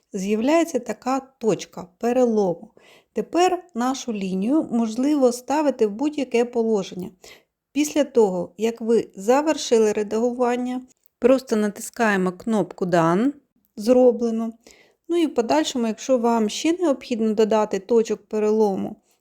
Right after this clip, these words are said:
ви так само натискаєте кнопку Змінити об'єкт, і всередині кожного відрізку у вас буде з'являтися така точка перелому.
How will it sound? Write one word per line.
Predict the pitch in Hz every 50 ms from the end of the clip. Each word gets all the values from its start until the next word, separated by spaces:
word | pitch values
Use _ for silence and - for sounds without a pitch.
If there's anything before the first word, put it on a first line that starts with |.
| _ _ -
ви | - 254 277
так | 277 - 262 254 -
само | - - 233 226 220 208 196
натискаєте | 208 208 214 208 - 220 - _ - 226 220 208 208 - 202
кнопку | - - 240 233 220 220 - - 190
Змінити | 190 220 214 226 233 233 233 202 - 202
об'єкт, | 190 190 190 226 247 311 359 359 - - - - - - _ -
і | 226
всередині | 208 - - 285 285 285 262 226 254 240 233 226
кожного | 226 _ - 269 262 247 226 220 208 208 202
відрізку | 190 214 214 285 302 330 349 349 - - 254
у | 233
вас | 247 254 247
буде | 254 226 226 208 233 233
з'являтися | 214 220 233 226 254 285 294 285 240 - 226
така | 208 - 214 - 262 269
точка | 262 - 240 240 240 - - 226
перелому. | - - 220 220 226 220 208 202 180 175 185 190